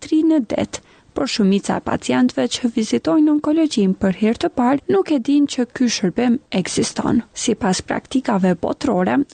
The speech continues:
çdo pacient duhet të referohet fillimisht për një seancë psikologjike dhe pastaj të vazhdojë trajtimin mjekësor. Mos ndjekja e këtyre seancave ul fuqinë emocionale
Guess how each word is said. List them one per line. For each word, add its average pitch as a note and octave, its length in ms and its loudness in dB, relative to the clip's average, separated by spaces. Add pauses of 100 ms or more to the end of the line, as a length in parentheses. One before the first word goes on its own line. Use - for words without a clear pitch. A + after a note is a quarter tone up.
(120)
çdo E4 260 -2
pacient C#4 520 0
duhet G#3 180 0
të F#3+ 120 -2
referohet A3 520 -2
fillimisht G3 540 0
për G#3+ 100 -2
një G3 160 2
seancë F#3+ 440 0
psikologjike C#4+ 920 0 (240)
dhe F4+ 80 -2
pastaj D#4 560 0
të A3+ 160 0
vazhdojë G#3+ 460 0
trajtimin A3+ 640 0
mjekësor. - 480 -4 (200)
Mos G#3+ 280 -2
ndjekja F#3+ 480 0
e F#3 40 -4
këtyre F#3 380 0
seancave C#4 720 0 (160)
ul E4 160 2
fuqinë D#4+ 440 0 (100)
emocionale A3+ 800 2